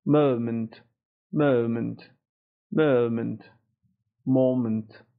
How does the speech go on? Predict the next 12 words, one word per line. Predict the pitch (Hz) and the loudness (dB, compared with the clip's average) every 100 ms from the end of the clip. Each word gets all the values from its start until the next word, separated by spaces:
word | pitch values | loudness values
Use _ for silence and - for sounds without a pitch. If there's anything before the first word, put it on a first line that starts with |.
| _ | _
مومنت. | 131 139 127 113 107 107 - _ _ _ _ _ _ _ _ _ | 0 2 2 0 -4 -6 -20 _ _ _ _ _ _ _ _ _
امریکنش | - 120 110 123 123 147 160 - _ _ - | -4 -2 0 0 0 0 -4 -10 _ _ -2
مومنت. | 135 139 131 110 104 104 - _ _ _ _ _ _ _ | 2 4 2 -2 -8 -12 -20 _ _ _ _ _ _ _
او، | - 123 107 98 _ _ _ | 0 2 2 -4 _ _ _
مومنت، | 135 147 139 117 107 104 - _ - | -2 2 2 0 -4 -8 -16 _ -4
مومنت. | 139 143 117 107 104 - _ _ _ _ _ _ | 0 0 0 -4 -8 -14 _ _ _ _ _ _
بریتانیاییش | 123 113 127 123 120 127 160 - _ _ _ _ - | -8 -4 -2 0 0 -2 -2 -8 _ _ _ _ -2
مومنت، | 160 123 113 110 107 - - _ _ _ _ _ | 2 2 0 -4 -6 -10 -20 _ _ _ _ _
مومنت. | 165 151 117 110 110 104 - _ _ - _ _ _ _ _ _ - | 0 0 2 0 -2 -8 -18 _ _ -20 _ _ _ _ _ _ -8
یه | 269 | -6
سری | - 269 | -2 0
اینجوری | 240 233 214 208 202 208 208 | 0 0 0 -2 -2 -2 -4